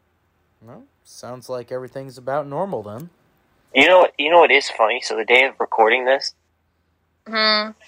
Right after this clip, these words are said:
Speaker 2: uh, so this is a Tuesday. Usually I don't work Tuesdays. One of my bosses texted me.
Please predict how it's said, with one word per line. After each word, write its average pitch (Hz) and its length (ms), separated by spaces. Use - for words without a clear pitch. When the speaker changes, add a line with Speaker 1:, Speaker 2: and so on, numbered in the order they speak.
Speaker 2:
uh, 113 260
so - 160
this 113 140
is 120 160
a 113 80
Tuesday. 123 640
Usually 123 360
I 113 40
don't 113 200
work 107 240
Tuesdays. 117 520
One 110 120
of 110 80
my 107 80
bosses 104 500
texted - 480
me. 117 220